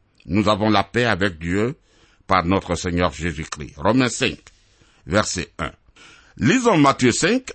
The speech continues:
versets dix à douze. Heureux ceux qui sont persécutés pour la justice, car le royaume des cieux est à eux. Heureux serez-vous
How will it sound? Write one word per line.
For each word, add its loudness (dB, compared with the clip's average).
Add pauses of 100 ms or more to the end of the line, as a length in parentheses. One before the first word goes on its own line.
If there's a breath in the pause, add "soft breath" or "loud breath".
versets 0
dix -2
à 4
douze. -4 (2000 loud breath)
Heureux 6 (260)
ceux 0
qui -4
sont 2
persécutés 0 (340)
pour 4
la 2
justice, -4 (560 loud breath)
car 0
le 6
royaume 2
des 2
cieux -2 (120)
est -2
à -6
eux. -2 (1400)
Heureux 2
serez-vous 0